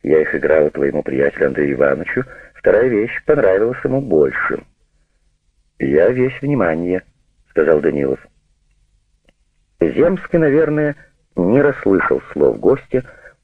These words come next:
Он был уже в своей музыке, она волновала и мучила его.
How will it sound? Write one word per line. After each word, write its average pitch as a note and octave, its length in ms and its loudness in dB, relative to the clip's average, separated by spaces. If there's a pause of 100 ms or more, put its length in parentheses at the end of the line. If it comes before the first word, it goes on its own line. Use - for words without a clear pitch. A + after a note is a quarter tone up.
(100)
Он C3 180 2
был E2 120 2
уже D#2 180 0
в - 120 -12
своей D2+ 240 2
музыке, C3 500 0
она D#2+ 140 2
волновала D2 560 2
и F2+ 100 0
мучила F2+ 460 -2
его. G1+ 340 -4